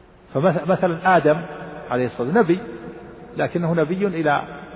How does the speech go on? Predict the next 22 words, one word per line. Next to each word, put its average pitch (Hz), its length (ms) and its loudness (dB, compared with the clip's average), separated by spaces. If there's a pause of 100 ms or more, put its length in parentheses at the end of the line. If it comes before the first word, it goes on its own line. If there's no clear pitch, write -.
(1200)
إلى 156 160 4
بنيه، 131 240 2 (3000)
ولم 190 260 6
يقع 160 200 2
الشرك 127 320 -2 (100)
في 120 60 -4
زمانه، 113 380 0 (300)
وشيث 175 320 4 (540)
نبي، 139 280 4 (2000)
ولهذا 151 380 4
كان 185 280 2
نوح 202 260 4
أول 208 260 8
رسول 170 340 2
بعثه 160 360 4
الله 143 180 2
إلى 143 200 2
أهل 135 120 0
الأرض 196 220 4 (420)
بعد 147 140 4
وقوع 139 260 4
الشرك. - 460 -6